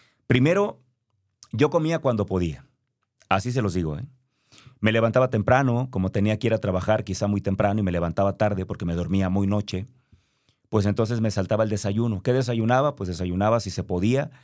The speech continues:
quizá un café con, con galletas allí en, en, en el Oxxo. Y a-, en la, en la comida donde se podía, unos tacos o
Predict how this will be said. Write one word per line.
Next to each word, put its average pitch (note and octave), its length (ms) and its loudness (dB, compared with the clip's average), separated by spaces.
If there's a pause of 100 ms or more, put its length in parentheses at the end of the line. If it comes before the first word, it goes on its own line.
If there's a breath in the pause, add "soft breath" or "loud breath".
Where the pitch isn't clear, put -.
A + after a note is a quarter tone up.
(260 soft breath)
quizá G2+ 300 0
un A2 100 -2
café A2 380 0
con, F2+ 260 -2
con D#2+ 240 -4
galletas A2 640 0
allí F2 320 0
en, F2+ 320 0
en, D#2+ 220 -8
en D#2+ 120 -6
el E2+ 120 0
Oxxo. C3 380 -2 (760 soft breath)
Y G2+ 920 2 (240)
a-, G#2 200 2
en G#2+ 200 2
la, G#2 280 4
en G#2 120 2
la G#2 100 2
comida A2+ 400 2
donde G2+ 220 0
se F#2+ 120 -2
podía, G#2 440 2
unos A2 260 0
tacos G2 720 -4 (420 soft breath)
o F2 640 0